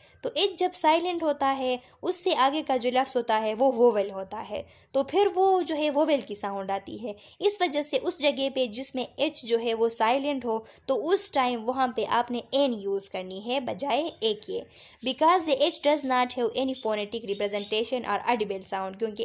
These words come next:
एच की क्या है, कोई रिप्रेजेंटेशन, कोई ऑडिबल साउंड नहीं होती बाज़ जगहों में।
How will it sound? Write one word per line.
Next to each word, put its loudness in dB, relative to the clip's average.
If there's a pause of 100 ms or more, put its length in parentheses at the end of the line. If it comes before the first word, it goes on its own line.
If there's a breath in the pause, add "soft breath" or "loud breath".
एच 0
की -4
क्या 0
है, 2 (280 loud breath)
कोई 4
रिप्रेजेंटेशन, 0
कोई 0
ऑडिबल -2
साउंड -2
नहीं -2
होती -4
बाज़ 4
जगहों -4
में। -10